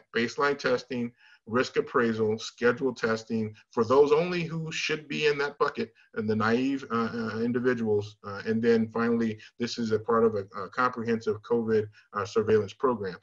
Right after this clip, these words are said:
So number three is, how do you do it practically, right? We know the availability of tests aren't ubiquitous. We just went through that, right? In terms of total tests per thousand population.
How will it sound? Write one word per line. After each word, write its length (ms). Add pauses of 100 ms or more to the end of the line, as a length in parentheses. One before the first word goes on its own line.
(180)
So 380 (120)
number 320
three 540
is, 260 (220)
how 160
do 80
you 80
do 220
it 120
practically, 540
right? 320
We 100
know 220
the 140
availability 680
of 120
tests 380 (300)
aren't 280
ubiquitous. 640
We 80
just 220
went 220
through 120
that, 240
right? 200
In 120
terms 240
of 120
total 300
tests 400
per 140
thousand 400
population. 680